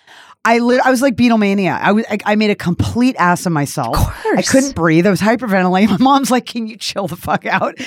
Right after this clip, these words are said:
Speaker 1: It's a person." And I'm like, "No, you don't understand."
Speaker 2: I'd still
Speaker 1: It's
Speaker 2: be like that with Simon Le Bon, by
Speaker 1: Oh,
Speaker 2: the way.
Speaker 1: yeah, no, I s-, still completely. And, uh, I mean, I, yeah. So, you know, I completely remember that show.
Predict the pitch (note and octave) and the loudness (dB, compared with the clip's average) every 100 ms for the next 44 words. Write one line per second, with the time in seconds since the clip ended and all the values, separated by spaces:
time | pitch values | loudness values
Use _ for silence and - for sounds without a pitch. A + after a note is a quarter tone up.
0 | - B3 - A#3+ - G3+ F3+ - E3 F3+ | -8 -4 -2 -4 -2 -2 -2 -4 -2 0
1 | G3 G3+ A3 G#3 F#3+ F3+ E3 - D3+ - | -2 -4 -6 -6 -4 -6 -8 -8 -10 -10
2 | - - A4+ - C4 A#3 G3 F3 - G#2 | -10 -8 -8 -2 0 2 0 0 0 -4
3 | - D#3 D#3 D3+ D#2 D#2+ - A#3+ D#4 D4 | -4 -4 -4 -4 -6 -2 0 4 4 2
4 | G#3+ C4+ F#3+ - G3+ - - - - G4 | 2 0 0 0 -4 -4 -10 -10 -4 0
5 | B3+ G2+ - B3+ B3 E4 D3+ - _ _ | 0 -2 -4 -2 0 -2 -4 -8 _ _
6 | _ - A3 A3+ A3 G3 A3 A3+ G#3 G3 | _ -2 2 4 2 2 2 0 0 -4
7 | - G3 B2 B2 A#3+ A3+ - C#3+ A3 A3+ | -2 -2 0 0 0 0 -2 -12 -10 -4
8 | A#3 G#3+ F#3+ _ _ _ G#3+ B3 A3 G#3+ | -2 -2 -6 _ _ _ -2 0 2 2
9 | F3+ D3+ C#3+ C3+ B2 G#2 D2+ - G#2 E2 | 0 -2 -4 -6 -8 -10 -12 -12 -12 -12